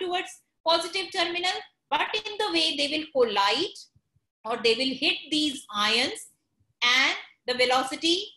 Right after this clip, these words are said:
will decrease, means they will, the speed will decrease, again they will start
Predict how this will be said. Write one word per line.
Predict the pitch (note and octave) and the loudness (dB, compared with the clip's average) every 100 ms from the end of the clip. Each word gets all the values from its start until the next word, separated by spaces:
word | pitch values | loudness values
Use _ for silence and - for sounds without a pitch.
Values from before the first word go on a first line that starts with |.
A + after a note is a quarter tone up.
| - | -4
will | B3 B3 G3+ | -4 -2 -6
decrease, | A#3+ - C#4+ D#4 G4 C4+ | -6 -2 0 2 0 -4
means | A3+ A3 | -10 -6
they | G#3+ A3+ | 0 0
will, | A3+ - | 0 -6
the | |
speed | A3 - D#4 E4+ D4 | -10 -4 0 0 0
will | D4+ A#3 | -2 0
decrease, | B3 C4+ D4+ E4+ - A#3 B3 | -4 -2 -2 -2 -2 -4 -4
again | D4 F#4+ A4 G#4+ | -6 -4 -4 -4
they | G4+ | -6
will | F#4 F4+ F4 | -4 -6 -8
start | - E4 E4 | -4 0 0